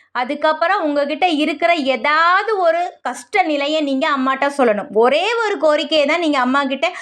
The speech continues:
மனம் உருகி வேண்டிக்கணும். இப்படி மாதந்தோறும் வருகின்ற பஞ்சமி திதியை விட்டுறாதீங்க. அம்மாவுக்கு மிகச்சிறந்த நாள் இந்த பஞ்சமி. இது ஒவ்வொரு மாதம் வரக்கூடிய அந்த பஞ்சமி தினத்துல ஒவ்வொரு கோரிக்கையா அம்மா முன்னாடி வச்சு வழிபாடு செய்யுங்க.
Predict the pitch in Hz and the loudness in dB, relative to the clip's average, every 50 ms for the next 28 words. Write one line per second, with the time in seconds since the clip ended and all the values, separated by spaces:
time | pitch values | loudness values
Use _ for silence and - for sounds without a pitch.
0 | - - - - - - 262 254 262 269 294 339 381 415 381 339 302 302 320 359 | -16 -16 -18 -10 -2 2 2 4 4 2 2 0 -2 -2 -2 -2 -2 0 0 -2
1 | 403 392 - 466 466 480 339 294 277 269 277 277 277 - - - 226 196 - - | -2 0 2 4 4 4 4 2 0 2 0 0 -2 -2 -2 -4 -4 -4 -10 -12
2 | - _ - - 262 262 - 320 294 294 320 392 415 - - - - - 240 247 | -20 _ -4 -2 -2 -2 0 -2 -2 -2 -2 -4 -6 -8 -12 -8 -2 0 2 4
3 | 254 269 302 330 311 381 381 370 320 359 359 381 427 453 392 339 311 277 269 269 | 4 4 4 4 2 0 0 0 2 4 4 4 2 0 -4 -4 -2 -2 -2 -2
4 | 285 262 285 277 285 269 302 339 381 392 370 - - _ _ - 254 269 277 302 | -2 -4 -4 -4 -4 -2 -2 -2 -2 -2 -4 -8 -14 _ _ -6 -4 -2 0 0
5 | 320 403 403 381 370 269 - 294 233 262 285 339 359 330 311 247 370 381 359 349 | -2 -2 -2 -4 -6 -4 -2 -2 0 0 0 2 2 2 0 0 0 0 0 0
6 | 320 311 294 262 226 202 185 - - _ _ - - - _ _ _ _ _ _ | -2 -2 -2 -4 -4 -6 -8 -10 -14 _ _ -20 -20 -20 _ _ _ _ _ _
7 | _ - - 208 247 269 311 330 339 320 320 - 311 359 415 466 453 - - - | _ -4 -2 0 2 2 2 2 2 0 -2 -2 0 0 0 0 -2 -6 -20 -20
8 | - - - 262 262 277 320 330 320 320 - 370 370 359 359 370 381 381 427 392 | -20 -8 -2 0 2 2 2 0 -2 0 0 2 2 2 2 2 0 -2 -2 0
9 | 330 294 277 302 302 294 285 269 247 262 254 254 247 262 262 262 311 294 294 320 | 0 0 0 0 0 0 -2 0 -2 -2 0 0 2 2 2 2 2 0 0 0
10 | 403 466 - - - - - _ _ - - 202 233 226 233 247 269 269 359 381 | -4 -6 -8 -14 -20 -20 -20 _ _ -10 -2 0 0 2 4 4 2 4 4 2
11 | 381 392 320 320 330 349 415 440 415 359 330 311 311 - - 330 320 330 320 302 | 2 2 0 0 0 0 -2 -2 -4 -2 -2 -2 -2 -2 -2 0 2 2 2 2
12 | 294 294 294 277 269 277 262 349 339 339 320 262 294 285 277 269 - 359 359 294 | 2 0 0 0 0 0 0 0 0 0 0 -2 0 -2 -2 -2 0 -2 0 0
13 | 294 294 311 302 302 381 453 466 440 415 302 339 339 349 370 392 415 403 403 392 | 0 0 0 0 0 0 0 0 0 0 0 2 4 4 4 2 0 0 2 2
14 | 370 381 415 440 370 311 294 302 339 359 349 330 320 311 302 294 294 294 277 277 | 2 4 4 2 2 2 2 2 2 2 2 2 2 0 0 0 0 0 0 -2
15 | 262 269 - 370 392 311 294 285 302 285 320 320 302 294 302 294 311 294 269 277 | -2 -2 0 0 0 2 2 0 0 0 0 0 0 0 -2 -2 -2 -2 0 0
16 | 277 277 294 339 | 0 0 0 0